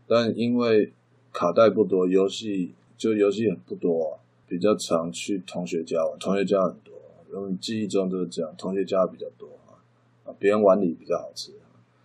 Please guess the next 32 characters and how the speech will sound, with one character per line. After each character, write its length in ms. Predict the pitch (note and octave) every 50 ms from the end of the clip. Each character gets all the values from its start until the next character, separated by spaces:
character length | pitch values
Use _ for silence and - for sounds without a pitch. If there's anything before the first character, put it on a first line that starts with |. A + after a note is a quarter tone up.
| _ _ _ _ _ _ _
根 240 | - A#2+ A#2+ B2 B2
据 440 | A#2+ B2 B2+ B2 A#2+ A2+ A2 G#2+ G2
非 380 | F#2+ - - B2+ A#2 A#2 B2
正 300 | A2+ - B2+ A#2+ A2 G#2+
式 500 | G2+ - - A#2 A2 G#2+ G#2 G2 F#2+ F#2
人 240 | F2+ F#2 F#2 F#2+ G2
生 320 | F#2+ G2+ G#2 G2+ G#2 G#2
经 300 | F#2+ F#2 G#2 G2+ G2+ G#2
验 260 | G#2 G#2 G2 F#2 F#2 F2
之 180 | F2+ F#2+ F#2+
心 220 | F2+ - F#2+ F#2 F2+
得 160 | E2 D#2+ D#2+
交 220 | - F2 E2 E2
换 240 | - - E2 D2+ -
啊， 260 | - - - - _ _ _ _ _ _ _ _ _ _
胖 240 | - - C3+ A#2+ G#2+
胖 200 | G#2+ A#2+ A#2+ G2+
的 80 | F#2 F2+
同 280 | F2+ - - E2+ E2+ F2+
学 220 | F2 F2 E2+ E2+
家 240 | E2 - F#2+ F#2 F#2+
里 80 | F2 D#2+
面 280 | D#2+ E2 F2+ F2+ E2+
的 140 | E2 E2 D#2+
电 240 | - _ G2+ F#2 F2
视 160 | E2+ - F2+
游 100 | E2+ D#2+
乐 140 | D2+ E2 D#2+
器 240 | D#2+ - - - F2
都 160 | E2 D#2+ E2
比 140 | D#2+ - D#2+
较 160 | - - D#2+